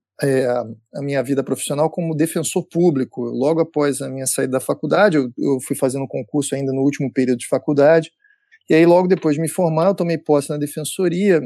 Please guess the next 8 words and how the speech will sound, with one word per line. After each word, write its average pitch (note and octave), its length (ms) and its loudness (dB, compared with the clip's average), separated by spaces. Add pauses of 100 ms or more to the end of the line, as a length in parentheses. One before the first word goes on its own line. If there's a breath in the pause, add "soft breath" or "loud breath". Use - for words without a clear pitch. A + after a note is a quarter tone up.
(280)
e E3+ 240 0
lá D#3+ 160 6
fiquei F#3 260 -4
por F3 140 -4
quase F3 240 2
três F3+ 320 2
anos. D3+ 480 0 (720)
É, B2+ 600 2